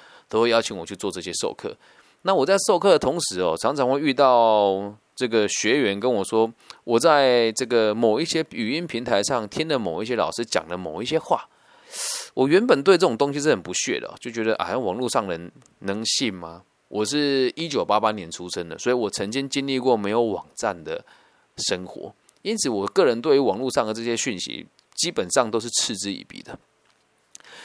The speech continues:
结果呢，后来就发现很多学生都会花钱去买某一个人的课程，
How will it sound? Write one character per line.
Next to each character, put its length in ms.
结 120
果 160
呢， 120
后 120
来 120
就 160
发 140
现 160
很 140
多 160
学 120
生 160
都 100
会 60
花 280
钱 400
去 120
买 220
某 260
一 140
个 100
人 300
的 80
课 300
程， 180